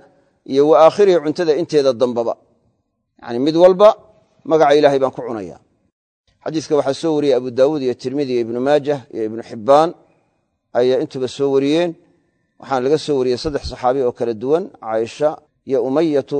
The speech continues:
ibnu Makhshiy iyo Cabdullahi ibnu Mascuud ayaa laga soo wariyey. Duruqda qaarkoodna waa saxiix, qaarkoodna waa xasan. Xaafid ibnu Xajar wuxuu taxsiininayaa riwaayada Caaisha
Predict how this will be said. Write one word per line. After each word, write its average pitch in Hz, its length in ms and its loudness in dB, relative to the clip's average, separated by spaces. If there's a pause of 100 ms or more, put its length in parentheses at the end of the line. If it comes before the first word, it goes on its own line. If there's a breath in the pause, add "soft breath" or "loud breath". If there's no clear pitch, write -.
ibnu 135 220 -6
Makhshiy 165 440 -6 (600)
iyo 139 120 0
Cabdullahi 139 400 2
ibnu 127 100 -6
Mascuud 123 400 -8 (600)
ayaa 170 160 4
laga 131 140 -2
soo 113 160 -12
wariyey. 71 220 -16 (720)
Duruqda 214 280 2
qaarkoodna 135 460 2
waa 123 120 2
saxiix, 147 440 -2 (640)
qaarkoodna 127 440 -2
waa 123 120 2
xasan. 170 380 -4 (1080)
Xaafid 156 400 2 (720)
ibnu 135 240 -6
Xajar 151 340 2 (920)
wuxuu 127 180 -6
taxsiininayaa 151 840 2
riwaayada 143 580 4 (880)
Caaisha 131 480 2